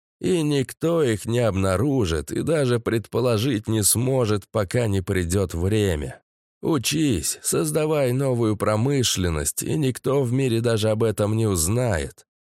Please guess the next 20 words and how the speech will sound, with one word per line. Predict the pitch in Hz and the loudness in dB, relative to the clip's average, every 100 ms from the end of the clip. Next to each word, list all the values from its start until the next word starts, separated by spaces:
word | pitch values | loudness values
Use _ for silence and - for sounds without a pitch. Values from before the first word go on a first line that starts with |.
| _ | _
А | - 135 | -2 -2
когда | 135 127 107 117 104 | 0 0 0 0 2
узнает, | 87 78 95 135 123 104 80 67 | 2 0 0 -2 -2 -2 -2 -4
будет | 92 147 113 87 - | -4 -2 -2 -4 -6
поздно | - 147 120 98 85 | -2 0 0 0 -2
что-то | - 120 117 101 | -2 -2 0 0
предпринимать. | 87 92 87 85 90 85 85 98 78 - - - _ _ _ _ _ | -2 -2 -2 -2 0 0 2 2 0 -4 -10 -12 _ _ _ _ _
Ваша | 113 139 147 147 - 107 | -4 0 0 0 0 2
страна | 98 - 101 104 123 139 92 76 - | 0 0 0 2 0 0 -2 -4 -6
уже | 139 156 123 | -4 -2 0
шагнет | - 113 107 143 143 98 | 0 0 0 0 -2 0
далеко | 98 110 104 135 110 | 0 0 0 0 0
вперед | - 113 123 117 | -2 -2 0 0
в | 90 | 0
развитии, | 95 92 85 120 131 80 78 67 - - | 0 2 2 2 0 0 -4 -4 -10 -4
и | 165 | -4
все | 143 160 151 | -2 0 0
остальные | 131 107 - 107 127 139 123 98 | 0 0 0 0 0 0 2 0
окажутся | 85 - 127 101 101 - 98 | 0 0 0 0 0 2 0
отстающими. | 82 - 98 98 117 95 - 82 71 60 | 0 0 2 2 2 2 0 0 -4 -8